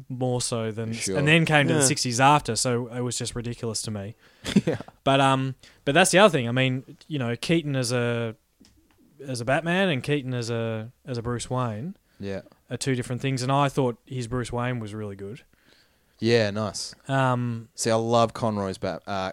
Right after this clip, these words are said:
Speaker 2: Conroy's Bruce Wayne.
Speaker 1: Well, that's, the thing about Conroy is that he does both
Speaker 2: He does
Speaker 1: really well.
Speaker 2: Yeah, like, I reckon he's pretty close to, like, I've got a lot of different ideas, and some people do it better than others, but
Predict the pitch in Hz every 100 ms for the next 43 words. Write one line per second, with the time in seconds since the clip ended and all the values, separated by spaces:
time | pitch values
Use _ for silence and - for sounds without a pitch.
0 | - - 104 101 95 90 - 92 85 92
1 | 92 82 80 98 131 156 202 - 170 175
2 | 240 254 214 - 185 202 180 151 135 131
3 | 135 127 127 139 135 - 127 123 113 -
4 | - _ _ _ _ _ _ 95 110 135
5 | 135 131 127 123 92 95 104 104 - _
6 | 120 139 143 131 120 110 - 107 95 101
7 | 92 - - 95 87 80 - _ _ _
8 | 90 95 117 - 120 104 101 107 104 95
9 | 95 - 95 87 _ _ _ _ _ _
10 | - 95 90 92 92 87 87 87 85 -
11 | 98 98 98 95 95 90 101 92 92 92
12 | 87 87 87 - 85